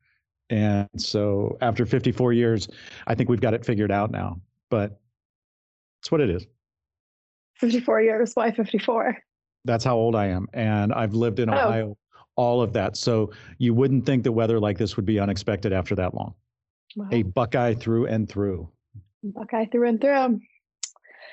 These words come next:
Speaker 2: I'm just gonna spit some quick market facts at you, Chris. You ready for this? Take notes.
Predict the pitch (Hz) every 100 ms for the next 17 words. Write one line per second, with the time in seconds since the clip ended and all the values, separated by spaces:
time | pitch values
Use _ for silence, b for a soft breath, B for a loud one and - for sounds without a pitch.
0 | B - 226 220 214 - 247 262 - -
1 | 247 - - 220 208 - 233 220 - -
2 | 214 214 233 240 208 - 220 214 214 -
3 | 220 - 220 - 240 254 - 226 220 220
4 | 240 247 285 - 233 233 226 202 - -